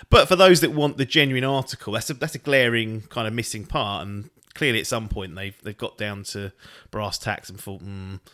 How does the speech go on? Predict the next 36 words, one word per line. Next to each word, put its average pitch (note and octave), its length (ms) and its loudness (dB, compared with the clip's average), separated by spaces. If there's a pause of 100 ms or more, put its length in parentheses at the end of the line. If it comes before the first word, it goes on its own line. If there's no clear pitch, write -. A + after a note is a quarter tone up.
(260)
that's - 140 -8
gonna A2 160 -4
be A2 80 0
a G#2 60 0
pain G#2 320 0
to - 100 -6
implement G2 460 -8
balance G2 480 -6
and, G2 240 -12
and, G2+ 200 -14
and G2+ 160 -14
work G#2 320 -8
around." F2+ 360 -16
So G2 300 -10 (420)
again, A#2 240 4
hoping C#3 420 4
that A#2 140 -2
they G#2+ 100 -2
can A2 220 -10
get - 320 -4
stuff - 400 -6
like - 100 -12
that G2 160 -4
in G2+ 140 -8
next - 260 -8
year. F#2+ 80 -14
But A2+ 80 -10
you'll, C#3 300 0
you'll D3 160 0
notice D#3+ 560 2
little B2+ 240 -2
things A2+ 400 -4
like G#2+ 140 -8
that G#2 260 -6
that G#2+ 100 -4
you, A2 180 -6